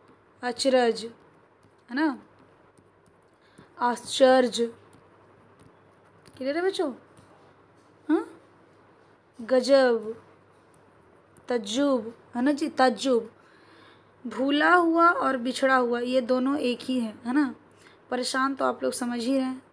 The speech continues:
है ना। तो विस्मित का अर्थ क्या होता है? हैरान, परेशान, sorry, हैरान, अचरज, आश्चर्य, गजब, है ना। चलिए हम लोग अगले प्रश्न की ओर बढ़ते हैं। प्रश्न संख्या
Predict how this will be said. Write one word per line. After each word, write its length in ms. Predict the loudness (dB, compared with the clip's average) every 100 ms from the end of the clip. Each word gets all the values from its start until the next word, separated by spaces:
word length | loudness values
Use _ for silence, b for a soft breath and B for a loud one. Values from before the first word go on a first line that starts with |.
| _
है 60 | -8
ना। 160 | -8 -8 -16 _ _ _ _ _ _ _ b b b b _ -4
तो 180 | -2
विस्मित 460 | -2 -6 -6 -4 -2
का 200 | 0 2
अर्थ 360 | 4 2 0 0
क्या 120 | 2
होता 280 | 2 0 -2
है? 200 | -2 -4 -10 -4
हैरान, 500 | 0 2 2 -2 -8 -8
परेशान, 640 | -6 -4 -6 -10 -14 -14 -4
sorry, 300 | -2 -2 -4 b b b -12
हैरान, 460 | -4 0 0 -2 -4
अचरज, 460 | -6 -4 -2 -2
आश्चर्य, 640 | -2 -6 -4 0 0 -2 -4
गजब, 500 | -2 0 2 0 -2
है 80 | -4
ना। 220 | -2 -4 -10 _ _ b b _ _
चलिए 220 | -10 -6
हम 160 | -4 -4
लोग 100 | -6
अगले 240 | -6 -6
प्रश्न 280 | -8 -10 -8
की 100 | -6
ओर 80 | -4
बढ़ते 300 | -4 -4 -8
हैं। 100 | -12
प्रश्न 280 | -12 -12 -10
संख्या 380 | -8 -6 -6